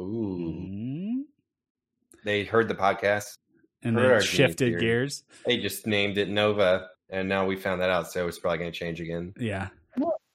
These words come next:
Speaker 3: well, we also, if it is Crypto's sister, but we're building this new electronic character, but, um, Crypto's sister just told us she's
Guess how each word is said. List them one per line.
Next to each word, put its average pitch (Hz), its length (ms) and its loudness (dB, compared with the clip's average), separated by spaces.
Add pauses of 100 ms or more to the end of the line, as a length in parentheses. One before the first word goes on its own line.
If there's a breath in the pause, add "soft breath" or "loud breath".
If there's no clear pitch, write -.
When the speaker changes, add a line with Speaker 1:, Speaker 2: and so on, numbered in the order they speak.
(120)
Speaker 3:
well, 302 220 0
we 339 180 2
also, 415 380 0
if 269 180 0
it 294 80 -2
is 320 400 -4 (320)
Crypto's 269 300 0
sister, 220 400 -2
but 190 160 -2
we're 214 140 0
building 285 280 2
this 214 220 -4
new 214 340 0
electronic 220 540 -4
character, 170 400 -4
but, 170 300 0 (360 soft breath)
um, 185 480 2 (1000)
Crypto's 254 480 2
sister - 440 -6
just 196 380 -2
told 190 200 0
us 175 80 2
she's 165 400 -10